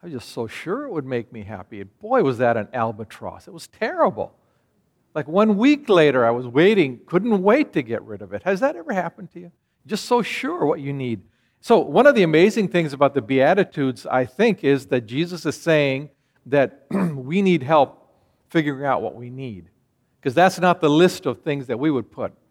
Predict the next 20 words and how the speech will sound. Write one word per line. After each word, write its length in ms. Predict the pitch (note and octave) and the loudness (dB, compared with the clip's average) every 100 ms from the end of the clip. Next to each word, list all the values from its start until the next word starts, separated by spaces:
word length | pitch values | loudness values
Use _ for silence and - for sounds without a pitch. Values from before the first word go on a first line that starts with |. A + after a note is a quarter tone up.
| _ _ | _ _
on 300 | B2 A2 G2+ | -6 -6 -8
what 180 | A#2+ - | -10 -10
we 160 | A#2 G#2+ | -12 -16
need, 320 | A2+ G2 D#2+ | -16 -18 -18
is 180 | A#2 G2+ | -18 -20
it? 160 | - _ _ _ _ _ _ _ _ _ _ _ | -20 _ _ _ _ _ _ _ _ _ _ _
We 60 | A#2 | -6
need 160 | F3+ F3+ | -6 -2
someone 300 | D#3 C#3 B2+ | -4 -4 -6
who's 140 | A#2 | -8
wise 520 | G#2+ A#2 D#3+ D#3 A#2+ | -6 -2 0 0 0
enough 320 | A2+ F#2 - _ _ _ _ _ _ _ _ | -8 -12 -16 _ _ _ _ _ _ _ _
to 60 | A2+ | -20
tell 340 | - C#3 A#2+ | -8 -4 -2
us 180 | A#2 - | -4 -10
what 120 | G2+ | -16
we 140 | A2 | -16
need. 240 | F#2 F2 - _ _ _ _ _ _ _ _ _ _ | -18 -20 -20 _ _ _ _ _ _ _ _ _ _
Too 140 | C#3+ | 0
often, 440 | C3+ D3+ D#3+ C#3+ | 2 2 0 -6